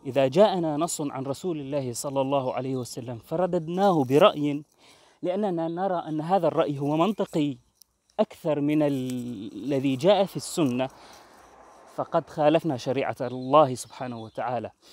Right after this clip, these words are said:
والرسول صلى الله عليه وسلم قال: "لقد تركت فيكم ما إن تمسكتم به لن تضلوا بعدي أبدًا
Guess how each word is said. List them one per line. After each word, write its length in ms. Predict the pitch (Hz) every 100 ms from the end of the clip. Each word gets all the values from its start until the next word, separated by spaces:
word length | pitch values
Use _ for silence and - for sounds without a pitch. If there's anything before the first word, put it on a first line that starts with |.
| - -
والرسول 480 | 135 160 240 208
صلى 200 | 165 180
الله 260 | 151 143 139
عليه 200 | 131 135
وسلم 420 | 127 - 135 127
قال: 440 | 117 165 160 160 143
"لقد 200 | - 151
تركت 400 | 156 180 - 151
فيكم 400 | - 139 - 113 _ _ -
ما 220 | 139 -
إن 100 | 156
تمسكتم 680 | 170 170 - 220 - 151 139
به 360 | 175 175 175 175 _ - - _ 123
لن 200 | 180 170
تضلوا 380 | 147 135 127
بعدي 340 | 113 110 117 107
أبدًا 280 | 110 107